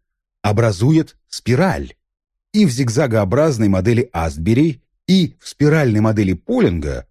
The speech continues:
смущало то, что не удается объяснить.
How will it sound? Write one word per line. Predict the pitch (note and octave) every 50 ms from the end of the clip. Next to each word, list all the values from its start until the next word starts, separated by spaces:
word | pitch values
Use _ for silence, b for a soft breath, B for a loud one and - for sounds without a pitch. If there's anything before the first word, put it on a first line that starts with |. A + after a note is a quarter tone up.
| _
смущало | _ - - C3+ C3 - - - D3 B2+ A#2 A2 G2
то, | - _ A#3 B3 G3+ D#2+ C2 - _ _ _ _
что | - - - - C#3+ C#3+ C#3+ A2 - _ _ _
не | E2+ F2 G2+ C3+ F3 E3+
удается | - C#3+ B2+ A2 G#2+ F#2+ F2+ A2+ D#3 D#3+ - - - D3+
объяснить. | - - B2+ B2 E3 G3 F3+ - - F3+ F3 C#3 C3+ - - _ _